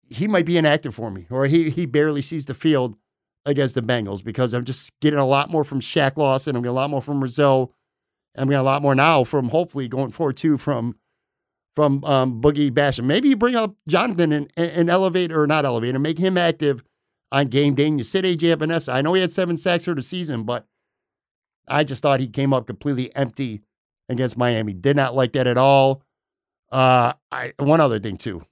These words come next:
I, I, Josh Allen, this is the last thing. Getting sacked seven times, I mean,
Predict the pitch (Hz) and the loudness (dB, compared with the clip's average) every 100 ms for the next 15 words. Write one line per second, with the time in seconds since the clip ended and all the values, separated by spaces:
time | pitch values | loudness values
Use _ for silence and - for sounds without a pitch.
0 | - 117 127 135 110 156 143 143 123 107 | -8 -8 -6 -8 -2 0 2 2 0 0
1 | 123 139 127 123 104 113 104 190 160 165 | -4 -6 -2 -2 -2 -6 -2 -2 0 0
2 | 143 143 151 135 131 131 123 123 127 127 | -2 0 -2 -2 0 -2 -2 -4 -4 -4
3 | 131 127 | -2 -4